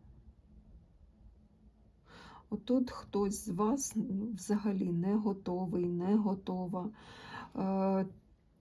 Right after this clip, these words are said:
м, як третя особа влізе у спілкування, от у вас є спілкування, показані чоловік та жінка, ви між собою спілкуєтесь там, ну, там за будь-яких справ, там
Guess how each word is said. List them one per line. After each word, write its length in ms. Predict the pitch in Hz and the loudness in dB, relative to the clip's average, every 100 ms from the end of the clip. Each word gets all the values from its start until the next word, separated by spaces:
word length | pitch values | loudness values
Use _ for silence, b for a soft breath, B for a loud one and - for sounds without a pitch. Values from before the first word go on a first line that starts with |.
| - _ _ - - - - | -20 _ _ -20 -20 -16 -4
м, 320 | 180 180 185 | -2 0 0
як 300 | 180 214 214 - | 4 2 2 -2
третя 520 | 240 233 226 - 208 | 2 6 4 4 2
особа 760 | 185 190 - - 277 285 214 175 | 4 0 0 2 4 4 4 2
влізе 720 | 220 214 196 214 233 208 196 - | 2 4 4 4 4 2 2 0
у 140 | 196 | -2
спілкування, 1000 | 190 - 190 180 190 170 196 220 269 175 | -2 -2 -2 0 -2 0 4 6 6 6
от 160 | 170 170 | 2 0
у 60 | |
вас 380 | 175 175 165 - | -2 -2 -2 -6
є 200 | 208 160 | -2 -2
спілкування, 640 | - - 165 165 165 170 165 | -2 -4 -4 -2 -2 0 -2
показані 840 | 175 - 196 208 180 180 - 180 | -4 -2 0 0 0 0 -4 -6
чоловік 460 | - 196 185 233 247 | -4 -2 0 2 0
та 140 | - | 0
жінка, 460 | 190 196 170 190 - | -2 0 0 0 -2
ви 280 | 165 214 220 | 2 2 4
між 300 | 190 202 - | 4 4 0
собою 500 | - 180 196 247 190 | -2 0 2 4 2
спілкуєтесь 920 | - - 175 170 214 220 208 190 180 | -2 -2 -2 2 6 8 6 2 -4
там, 280 | - 175 175 B B B B B - - | -4 -4 -4 B B B B B -16 -6
ну, 300 | - 262 220 | 2 4 4
там 280 | 196 190 180 | 4 4 4
за 120 | 196 | 4
будь-яких 600 | 190 208 190 175 175 170 | 6 6 4 0 -2 -4
справ, 400 | - 156 147 - | -6 -2 -2 -2
там 280 | - 160 165 | 0 2 2